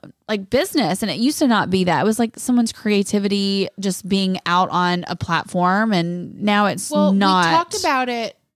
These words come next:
Speaker 2: on our latest Patreon episode.
Speaker 1: Mm-hmm.
Speaker 2: It used to be if you were a blogger, you had a blog. That
Speaker 1: Mm-hmm.
Speaker 2: is,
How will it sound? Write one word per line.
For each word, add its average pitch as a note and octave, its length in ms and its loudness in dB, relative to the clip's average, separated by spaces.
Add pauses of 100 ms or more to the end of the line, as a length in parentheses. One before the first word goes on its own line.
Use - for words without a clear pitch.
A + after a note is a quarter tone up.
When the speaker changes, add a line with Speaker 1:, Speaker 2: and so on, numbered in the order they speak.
(220)
Speaker 2:
on A3+ 480 0 (160)
our G#3 180 -2 (260)
latest G#3+ 380 0
Patreon F#3+ 500 -4
episode. D#3+ 640 -6
Speaker 1:
Mm-hmm. F3+ 500 0
Speaker 2:
It C4 180 4
used F#4 280 0
to D4 80 -2
be A#3+ 220 -2
if - 160 -10
you G#3 100 -4
were B3 160 0
a D#4+ 100 0
blogger, G3 800 0 (380)
you A3+ 160 -4
had A#3 260 -2
a A#3 60 -4
blog. E3+ 460 -6 (360)
That A#3 400 2
Speaker 1:
Mm-hmm. - 40 0
Speaker 2:
is, B3 320 0